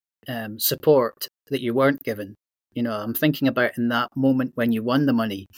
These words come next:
and you talked about the fact that they took you into the room and they spoke about, um, all the practical details around, you know, the money, how you get the money, what you did for a, a living. Um, and that was back, you know,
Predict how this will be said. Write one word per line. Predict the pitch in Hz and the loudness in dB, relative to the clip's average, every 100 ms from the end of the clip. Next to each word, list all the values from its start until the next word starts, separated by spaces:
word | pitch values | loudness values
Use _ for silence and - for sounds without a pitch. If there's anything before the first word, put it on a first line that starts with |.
| - - - _ | -20 -20 -20 _
and | 120 | -2
you | 113 | 0
talked | - 131 - | 0 0 -2
about | 123 113 | -4 -4
the | - | -6
fact | - 117 117 - | -6 -6 -6 -8
that | 113 - - - | -10 -10 -14 -12
they | |
took | - 139 - | -6 -6 -2
you | 127 | -2
into | 120 120 | -2 -4
the | 113 | -4
room | 113 123 131 120 | -2 0 0 -2
and | 110 104 107 - | -6 -8 -10 -12
they | 113 | -6
spoke | - - 123 131 | -4 -2 -4 -4
about, | 120 120 113 - - 127 | -4 -4 -4 -8 -10 -8
um, | 113 107 104 95 - - _ _ _ _ _ _ - - | -12 -10 -12 -16 -20 -20 _ _ _ _ _ _ -4 2
all | 147 | 2
the | 123 | 2
practical | - 139 151 156 147 117 | -2 -2 -2 -4 -2 -2
details | 123 117 113 110 110 | -2 -2 -2 -2 -2
around, | 110 107 104 | -2 -4 -6
you | 113 | -8
know, | 101 | -8
the | 104 | -6
money, | 120 120 120 | -4 -2 -2
how | 117 | -2
you | 120 113 | -4 -2
get | 131 131 | -2 -2
the | 120 | -2
money, | 120 120 117 | -2 -2 -4
what | 123 - | -6 -8
you | 120 | -4
did | 135 - | -4 -4
for | 127 117 | -4 -2
a, | 104 - - - _ | -4 -10 -20 -20 _
a | 120 | -2
living. | 120 127 113 104 - - - - | -2 0 -2 -6 -14 -20 -20 -6
Um, | 123 120 117 - _ - - _ _ | -2 0 -2 -4 _ -20 -20 _ _
and | 147 | 0
that | 151 | 0
was | 139 | -2
back, | 131 123 - - _ - | -2 -2 -6 -18 _ -10
you | |
know, | 135 | -10